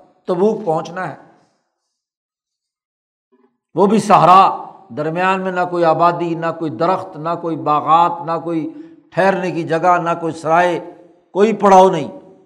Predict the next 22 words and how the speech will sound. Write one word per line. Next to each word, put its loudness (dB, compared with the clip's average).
مسلسل 2
گرمی -2
میں، -8
ہاں -12
جی، -6
اونٹوں 0
پر 0
سفر -6
کرنا -8
ہے، -4
سواری -4
پر -6
سفر -10
کرنا -12
ہے۔ -20
حضور -6
نے -4
فرمایا 4
کہ -4
یہ 0
جو -2
آج 6